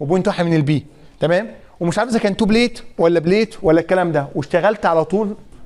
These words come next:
على بليت واحد، هل فيها مشكله ولا هتنقص اي حاجه؟ تمام كده؟ الفكره ده بقولها ليه؟ لانهم لو تو بليتس، ايه اللي هيختلف؟ بدل ما هتشتغل على بي هتبقى نص بي، انا هشتغل على جنب واحد وخلاص، بدل ما اشتغل على عشرة مسامير اشتغل برضو على خمسه،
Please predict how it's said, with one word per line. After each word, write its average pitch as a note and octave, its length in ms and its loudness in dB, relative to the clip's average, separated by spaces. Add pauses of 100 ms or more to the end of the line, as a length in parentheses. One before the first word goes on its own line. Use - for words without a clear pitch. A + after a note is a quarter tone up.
على E3 160 0
بليت F3+ 200 0
واحد، D3 320 0 (220)
هل F3 120 2
فيها G3+ 160 2
مشكله A3 420 -2
ولا F#3+ 220 2
هتنقص E3+ 300 -2
اي C#3 120 0
حاجه؟ - 200 -12 (840)
تمام D3 180 0
كده؟ G#3+ 240 -2 (600)
الفكره G#3 280 0
ده G3+ 100 2
بقولها G3 260 2
ليه؟ F#3+ 140 2
لانهم D#3 400 0
لو D3 120 0
تو A3+ 140 -4
بليتس، B3 380 0
ايه - 80 -6
اللي G#3 100 2
هيختلف؟ G3+ 540 0 (320)
بدل F3+ 200 -2
ما F3 100 -4
هتشتغل G3+ 360 -4
على D3+ 240 0
بي G#3 300 0 (320)
هتبقى - 300 -4
نص D3+ 220 0
بي، C4 220 2 (140)
انا F3 100 2
هشتغل A3+ 200 0
على G#3 160 0
جنب A3 100 0
واحد G#3+ 160 2
وخلاص، G#3+ 360 2
بدل D#3+ 180 2
ما E3+ 80 -2
اشتغل G#3 180 0
على F#3 100 2
عشرة G3 200 0
مسامير E3 440 -2 (360)
اشتغل F#3+ 280 0
برضو F3+ 200 2
على D#3+ 140 2
خمسه، C#3 340 -4